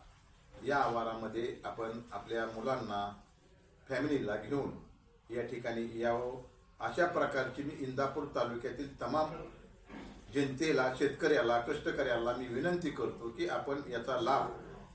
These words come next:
या बावीस ते सव्वीस तारखेच्या कार्यक्रमाला उपस्थिती दाखवून घ्यावा. ज्याच्यामध्ये चांगल्या प्रकारच्या खाऊ गल्ल्याचे सुद्धा या ठिकाणी आलेले आहेत,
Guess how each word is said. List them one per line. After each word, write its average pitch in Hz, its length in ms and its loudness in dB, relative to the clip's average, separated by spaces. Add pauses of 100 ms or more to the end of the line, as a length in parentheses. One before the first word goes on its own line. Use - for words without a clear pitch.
(440)
या 135 200 4
बावीस 131 380 2 (100)
ते 151 120 -2
सव्वीस 131 400 -2
तारखेच्या 120 540 -2
कार्यक्रमाला 113 760 -2
उपस्थिती 113 540 -6
दाखवून 110 400 -4
घ्यावा. 120 420 0 (880)
ज्याच्यामध्ये 127 640 2 (140)
चांगल्या 123 280 -2
प्रकारच्या 127 500 -2 (100)
खाऊ 123 240 0
गल्ल्याचे 123 640 -2
सुद्धा 127 420 2
या 120 120 0
ठिकाणी 123 340 -2
आलेले 120 280 0
आहेत, 127 160 -2